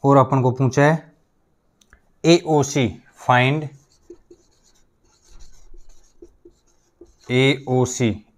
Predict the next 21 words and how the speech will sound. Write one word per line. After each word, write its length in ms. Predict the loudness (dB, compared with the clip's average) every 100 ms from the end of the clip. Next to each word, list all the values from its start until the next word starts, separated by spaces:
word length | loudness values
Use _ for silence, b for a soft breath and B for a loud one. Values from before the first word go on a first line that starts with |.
| -6
एओसी, 760 | 0 0 -2 -2 -2 -2 -2 -2
ये 160 | 0 2
वाला 240 | 4 4
कौन 240 | 0 -6 -6
पूछा 260 | -10 -10 -12
है, 140 | -14 _ _ _ _
इसको 200 | -8 -4
थीटा 280 | -2 0 0
मान 200 | 0 -4
लेते 200 | -8 -10
हैं, 160 | -12 -16 _ _ _ _ -2
ठीक 160 | 2
है। 300 | 2 0 -8 _ -20 -20 -20 _ _ _ -2
देखो 280 | 2 2 0 -2 -4
और 160 | 0
दे 160 | 2 2
रखा 200 | 2 2
है 80 | 2
अपन 200 | 0 -4
को 200 | -4 -6 -10 _ _ _ _ _ _ _ _ _ _ _ _ _ _ _ -2
एबी 380 | 0 2 2